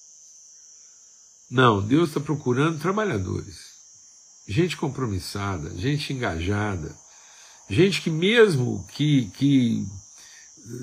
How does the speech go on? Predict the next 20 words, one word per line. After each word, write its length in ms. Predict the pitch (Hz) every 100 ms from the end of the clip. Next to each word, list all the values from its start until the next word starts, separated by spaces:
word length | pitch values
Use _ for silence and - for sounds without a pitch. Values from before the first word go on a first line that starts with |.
| 123 123
não, 260 | 135 165
não 220 | 156 147
tão, 500 | - 185 196 127 104 85 - 123
é, 320 | 123 120 113
é, 400 | 120 117 113 107 98 -
produzindo 1080 | 160 151 135 98 98 170 185 143 104 98 95 - - - - -
uma 180 | 131
solução 520 | 123 143 127 117 131 120
definitiva, 840 | 104 113 104 98 - 180 156 120
mas 240 | 147 151
tem 160 | 180 165
proatividade. 840 | 147 113 98 101 98 92 85 - - - - - - - - - -
O 80 | 110
problema 360 | 101 160 214 202
nosso 360 | 160 165 -
hoje 220 | 120 98 104
em 60 |
dia 560 | 95 131 185 147 101 110
é 100 | 131
que 640 | 131 - 180 175 147 104